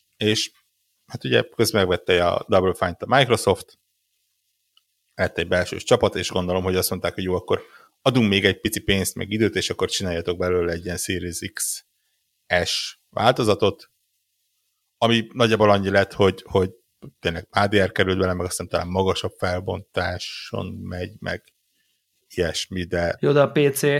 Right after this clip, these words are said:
Speaker 2: akkor mi akadályozta meg, hogy ez is megkapja?
Speaker 1: P C-n nincsen egyébként se, ki, ki, kinek van H D R-je ott, érted?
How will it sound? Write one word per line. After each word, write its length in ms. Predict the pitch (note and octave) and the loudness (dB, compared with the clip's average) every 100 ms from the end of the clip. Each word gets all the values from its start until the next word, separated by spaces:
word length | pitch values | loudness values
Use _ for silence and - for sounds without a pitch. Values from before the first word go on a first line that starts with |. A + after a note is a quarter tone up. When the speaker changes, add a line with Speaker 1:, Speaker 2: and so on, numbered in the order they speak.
| C3+ - | -4 -10
Speaker 2:
akkor 320 | B2+ - C3 | -14 -8 -4
mi 100 | C#3 | -4
akadályozta 500 | B2 A#2+ A#2 A#2 B2+ | -4 -4 -6 -8 -8
meg, 100 | B2 | -6
hogy 180 | A#2 A#2+ | -6 -6
ez 100 | A#2 | -8
is 120 | - | -8
megkapja? 500 | B2 - B2 - B1 - _ _ _ _ _ _ F#4+ D4 - | -10 -10 -10 -10 -12 -16 _ _ _ _ _ _ -18 -18 -8
Speaker 1:
P 60 | G2+ | -6
C-n 140 | - F2+ | -6 -8
nincsen 400 | F2 - F2+ - | -8 -8 -10 -6
egyébként 360 | F#2+ E2 - F2+ | -6 -6 -8 -8
se, 180 | F#2 - _ _ | -10 -12 _ _
ki, 140 | - - | -18 -12
ki, 160 | B2 | -10
kinek 280 | - G2+ F2 | -6 -4 -4
van 140 | - | -4
H 140 | F2 F2 | -6 -8
D 20 | F2+ F2 | -6 -8
R-je 160 | F2+ F#2 | -6 -10
ott, 160 | G2+ - | -10 -12
érted? 240 | G2+ - | -12 -14